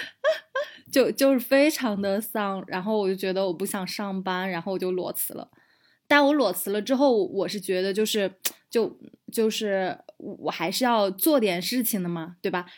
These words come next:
然后因为我一直是在做营销和策划的，对吧？然后当时我就想着，那我可以成为一个自由职业者，然后可以就是给大家做做这种，呃，接一些营销案啊、策划案啊等等，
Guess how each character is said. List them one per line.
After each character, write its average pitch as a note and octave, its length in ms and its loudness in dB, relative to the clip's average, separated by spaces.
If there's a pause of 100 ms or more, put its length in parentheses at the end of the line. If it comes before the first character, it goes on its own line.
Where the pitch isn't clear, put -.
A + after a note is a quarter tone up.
然 F3+ 100 -4
后 G#3 360 2
因 C#4 180 6
为 D4+ 60 4
我 A#3 160 4
一 A3+ 160 2
直 G3+ 160 -4
是 F#3+ 120 -4
在 G#3 240 0
做 G3 600 0
营 F#3+ 300 -4
销 A3+ 360 -2
和 A3 160 -4
策 A#3 240 0
划 G3+ 240 -2
的， E3+ 200 -4
对 F3 100 -4
吧？ E3 140 -4 (260)
然 F#3 140 0
后 G3 40 0
当 A3+ 220 0
时 A3+ 100 -2
我 G3 120 0
就 F#3+ 120 0
想 F#3 360 0
着， F3 180 -2 (240)
那 C4+ 160 2
我 G3 80 2
可 G#3+ 140 0
以 G#3+ 60 4
成 G3 180 -4
为 F#3+ 120 -2
一 G3 40 0
个 G#3 120 0
自 G#3 140 -2
由 G#3 160 2
职 F#3+ 160 -2
业 G#3+ 180 2
者， F3 380 -2
然 F3+ 160 -6
后 G3 80 -4
可 G3+ 160 -6
以 F#3+ 240 0
就 G3 140 -4
是 F#3 160 -4
给 F3+ 160 -4
大 G3 100 -6
家 G3+ 160 0
做 A3+ 180 -2
做 F#3+ 200 -2
这 F#3 100 -6
种， F#3 180 -4 (300)
呃， E3+ 180 -6
接 A3+ 320 4
一 A3 60 6
些 G#3 540 2
营 F#3+ 200 -4
销 G#3+ 140 -2
案 A3 180 -2
啊、 G3+ 200 -2
策 G#3 160 -4
划 G#3+ 140 -6
案 G#3+ 140 -2
啊 G3 160 -4
等 F3+ 280 -4
等， F#3+ 240 0